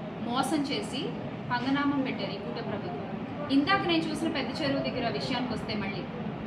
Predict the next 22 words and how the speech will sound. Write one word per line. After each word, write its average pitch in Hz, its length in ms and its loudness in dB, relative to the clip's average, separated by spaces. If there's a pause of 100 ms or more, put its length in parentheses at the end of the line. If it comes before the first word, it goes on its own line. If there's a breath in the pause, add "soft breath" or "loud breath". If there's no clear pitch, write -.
(420)
జగన్మోహన్ 269 520 4
రెడ్డి 226 220 2
గారు 202 200 -2 (520)
జీరో 277 200 6 (120)
పాయింట్ 294 320 2
టూ 269 160 2
టూ 269 140 0
టీఎంసీ 269 500 2
లాంటి 214 220 -2
సాగర్ 233 280 2
జలాలు 247 240 0
నిల్వ 214 180 -2 (100)
చేసి, 202 320 -2
చుట్టుపక్కల 262 500 -2 (160)
ఉన్న 240 120 0 (600)
గ్రామాలకి, 247 640 2 (100)
పంచాయతీలకి 226 840 0 (1120)
నీటి 320 420 6 (100)
కరువు 277 340 4 (180)
అనేది 269 260 2 (100)
లేకుండా 277 360 4 (120)
చేద్దామని 226 500 0